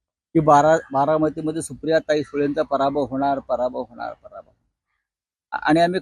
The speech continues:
खात्रीनं सांगत होतो की सुप्रियाताई सुळे या किमान दीड लाख मतानं जिंकतील. आपण पहा, किमान दीड लाख मतानं जिंकतील. शिवसेनेचा अठराचा आकडा कायम राहील. काँग्रेसला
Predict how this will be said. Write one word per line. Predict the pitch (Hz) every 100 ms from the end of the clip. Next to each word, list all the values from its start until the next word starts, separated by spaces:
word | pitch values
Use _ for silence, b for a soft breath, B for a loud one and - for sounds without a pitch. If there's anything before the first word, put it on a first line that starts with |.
| -
खात्रीनं | 156 - 175 202
सांगत | 170 143
होतो | 127 107 87 _ _ _ _ _ _ _ _ _ _ _ -
की | 143
सुप्रियाताई | 139 131 160 165 160 151
सुळे | 135 - 143
या | 156
किमान | _ 151 160 196 165
दीड | 160
लाख | 156 151 139
मतानं | 123 - 117 104
जिंकतील. | 90 78 -
आपण | 135 135
पहा, | 139 113 92 - _ _ _ _ _ _ _ _ _ _ _ _ _ _ -
किमान | 170 196
दीड | 165 147
लाख | 127 113
मतानं | 101 - 92
जिंकतील. | 82 _ _ _ _ _ _ _ _ _ _ _ _ _ _
शिवसेनेचा | - 165 202 - 180 185 151 175
अठराचा | 147 175 175 175
आकडा | 165 160 165
कायम | 156 143 135
राहील. | 98 - - _ _ _ _ _ _ - - - - _ _ _ _ _ _ _ _ - - - -
काँग्रेसला | 151 156 170 160 175 180 185